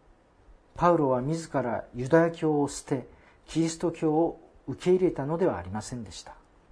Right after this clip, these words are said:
キリスト教についての話を聞いたり、関連の書物を読み、興味を感じ、クリスチャンになったのでもありませんでした。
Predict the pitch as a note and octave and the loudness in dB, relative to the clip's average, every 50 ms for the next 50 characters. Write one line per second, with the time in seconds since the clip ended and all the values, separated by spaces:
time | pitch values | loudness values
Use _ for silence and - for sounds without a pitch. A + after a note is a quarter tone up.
0 | - - _ _ _ - _ _ _ _ _ _ _ _ - - - _ _ _ | -20 -20 _ _ _ -20 _ _ _ _ _ _ _ _ -20 -20 -20 _ _ _
1 | - - - - - - - - - - - - _ _ - - - E3 F#3 - | -20 -20 -20 -20 -20 -20 -20 -20 -20 -20 -20 -20 _ _ -10 -4 -2 -2 0 2
2 | - G#3 F#3+ G3 - F#3 F3+ F3 D#3+ - - - G3+ F#3 D3+ - D3+ C3+ C3 C3+ | 4 4 4 4 4 2 2 0 -2 -4 -4 -4 -4 -4 -2 -2 -2 0 0 -2
3 | C3+ - - - C#3+ D3+ D3 - - - C#3+ C3 B2+ - - - C#3+ D#3 D3 - | -4 -4 -4 -2 -2 0 -2 -2 -2 -2 -2 -2 -2 -4 -8 -8 -8 -8 -6 -4
4 | E3 D3+ B2 G2 E2 - - - - - - _ _ - - D3+ D#3 E3 D#3+ E3 | -4 -4 -4 -6 -10 -14 -18 -20 -20 -20 -20 _ _ -4 -2 0 0 2 2 2
5 | D#3 D#3 D3+ D3+ D3 - - F3 F3+ E3+ D3 - - B2+ A#2+ A2 A2 B2 D3 D3 | 2 0 -2 -4 -4 -4 -4 -2 -2 -2 -4 -4 -4 -2 -2 0 0 0 0 0
6 | C3+ A2 - - - - - - - - F3 F3 F3 D#3+ C#3 A#2+ A2 F#2+ - - | -2 -4 -8 -12 -20 -20 -20 -18 -6 -2 -2 0 0 -2 -2 -4 -4 -6 -6 -8
7 | - A2 A#2 A#2 A#2 B2 B2+ B2+ - - - - _ _ _ _ _ - - C#3+ | -8 -8 -8 -8 -6 -8 -8 -8 -10 -16 -20 -20 _ _ _ _ _ -4 -2 -2
8 | C#3 - - - B2 A#2+ A2+ A2 A#2+ C3 - - - B2+ A#2+ A#2 B2+ B2+ D#3 E3 | -2 -2 -4 -6 -4 -4 -4 -4 -4 -6 -6 -6 -6 -6 -6 -2 2 4 4 4
9 | D#3+ C3 G2 E2+ G2+ G#2 G2+ G2 - - - G2+ F2 - - - - - - | 4 0 -4 -4 -4 -4 -6 -8 -8 -8 -10 -10 -10 -12 -16 -18 -18 -18 -20